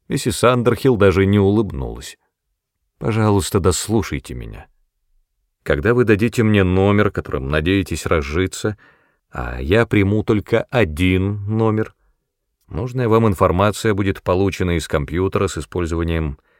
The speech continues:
упомянутого мной секретного кода. Но в тот момент, когда это произойдёт, компьютер удалит все остальные номера и соответствующие им адреса. Я хочу, чтобы вы это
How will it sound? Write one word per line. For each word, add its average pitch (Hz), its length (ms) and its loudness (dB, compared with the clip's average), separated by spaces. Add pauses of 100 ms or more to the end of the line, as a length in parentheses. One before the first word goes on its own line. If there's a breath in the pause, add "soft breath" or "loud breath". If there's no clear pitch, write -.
(160)
упомянутого 90 680 2
мной 85 260 0
секретного 85 640 -4
кода. - 380 -10 (1000)
Но 67 420 -4
в - 200 -14
тот 117 240 -8
момент, 101 500 2
когда 87 300 0
это 90 240 0
произойдёт, 78 880 -2 (760)
компьютер 127 520 0
удалит 107 560 2
все 113 280 2
остальные 98 800 2
номера 104 500 2 (640)
и 135 140 -2
соответствующие 98 960 2
им 80 80 0
адреса. 76 580 -6 (1300)
Я 123 60 -6
хочу, 107 260 -4
чтобы 82 240 -4
вы 90 140 4
это 82 260 0